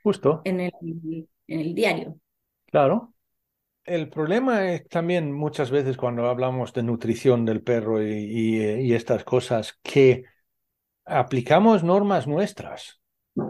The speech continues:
Speaker 1: O sea, de
Speaker 2: Sí.
Speaker 1: que
Speaker 2: No, pero yo creo que en el tema del agua potable, pa-, así como haciendo el, ese paréntesis, yo creo que es porque realmente hay gente que, que no tiene criterio nomás, po. O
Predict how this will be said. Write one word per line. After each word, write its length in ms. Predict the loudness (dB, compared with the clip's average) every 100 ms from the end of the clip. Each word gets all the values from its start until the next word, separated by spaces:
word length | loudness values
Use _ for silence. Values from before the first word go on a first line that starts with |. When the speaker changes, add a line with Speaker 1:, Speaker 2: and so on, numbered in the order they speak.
| -12 _ _
Speaker 1:
O 100 | -6
sea, 180 | 0 4
de 60 | 6
Speaker 2:
Sí. 260 | 6 6
Speaker 1:
que 300 | 6 4 2 _ _ _ _
Speaker 2:
No, 200 | 2 2
pero 120 | 4 4
yo 160 | 4
creo 220 | 2 2 0
que 140 | 0
en 140 | 0 -2
el 240 | -4 -2
tema 220 | 0 0
del 100 | 0
agua 220 | 0 -2 -4
potable, 420 | -2 -2 -2 -4
pa-, 140 | -6 -8
así 220 | -6 -4
como 100 | -4
haciendo 240 | 0 0
el, 120 | 0 -2
ese 200 | -6 -4
paréntesis, 720 | -2 -2 -4 -6 -8 -4 -4 -4
yo 180 | -4 -2
creo 140 | 0
que 80 | 0
es 60 | -2
porque 420 | -4 0 -2 -2
realmente 840 | -2 0 4 4 2 -2 -4 -4 -6 -14 _ -6
hay 220 | -2 -2
gente 360 | 0 0 0 -2
que, 420 | -2 -2 -2 -4
que 100 | 0
no 140 | 0 2
tiene 240 | 2 2
criterio 540 | 0 -4 0 0 0 -2
nomás, 320 | -4 -6 -10 -14
po. 80 |
O 100 | -18